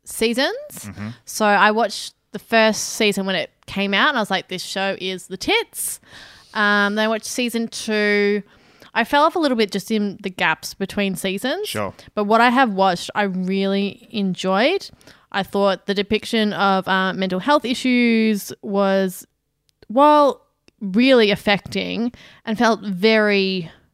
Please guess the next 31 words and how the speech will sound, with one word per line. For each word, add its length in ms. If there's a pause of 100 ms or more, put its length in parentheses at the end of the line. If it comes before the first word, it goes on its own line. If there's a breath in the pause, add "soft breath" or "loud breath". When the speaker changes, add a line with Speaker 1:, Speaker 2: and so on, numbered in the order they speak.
(300)
Speaker 1:
real, 720 (400 loud breath)
there 200
is 240
a 60
sense, 420 (140)
such 240
a 60
sense 260
of 160 (460)
fun 760 (180)
about 420
the 80
show 380
that 160
it 120 (240)
doesn't 460
feel 400
like 180
a 80
burden 680
to 160
watch. 480 (360 loud breath)
It's, 140 (160)
it's 140
actually 220
quite 260
cathartic 720
Speaker 2:
Mm. 360
Speaker 1:
to 80
see 260
it. 200